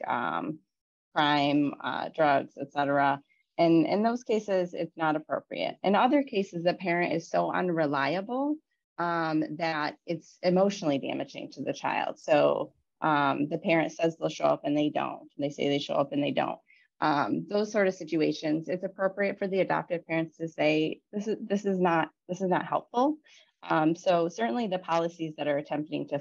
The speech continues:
force adoptive parents into some sort of lower tier of parenthood where they have to have those ongoing connections is totally, uh, in my view, totally inappropriate.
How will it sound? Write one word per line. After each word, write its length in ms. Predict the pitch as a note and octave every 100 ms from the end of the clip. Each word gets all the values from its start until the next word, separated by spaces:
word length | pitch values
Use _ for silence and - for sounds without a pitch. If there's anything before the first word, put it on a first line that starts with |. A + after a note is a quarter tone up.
| -
force 520 | E3+ E3 G3 A3 - -
adoptive 500 | D#3 D3+ D#3 D#3+ D3+
parents 340 | D#3 D#3+ D#3
into 200 | D#3 D3+
some 200 | D3+ D3
sort 220 | C#3+ C#3+ D3
of 100 | C3
lower 380 | C#3+ D3 D#3+
tier 320 | D#3 D#3 D#3 D3
of 140 | C3+
parenthood 500 | C#3+ D3 F3 F#3+ F3+
where 140 | D3+ D3
they 140 | C3+
have 260 | - B2+ -
to 120 | G3
have 240 | G3 G3+ G3+
those 340 | G#3+ G#3+ G#3+
ongoing 360 | G3 G3+ G#3 G3+
connections 640 | G#3 G3 G#3 - G#3 G3
is 200 | D3 C#3+
totally, 560 | - C#3+ C#3 C#3 C#3 - -
uh, 200 | D#3 C3
in 100 | E3
my 160 | E3 D#3+
view, 260 | D#3 D3+ D3+
totally 240 | - B2+ G2+
inappropriate. 560 | D3 - - _ -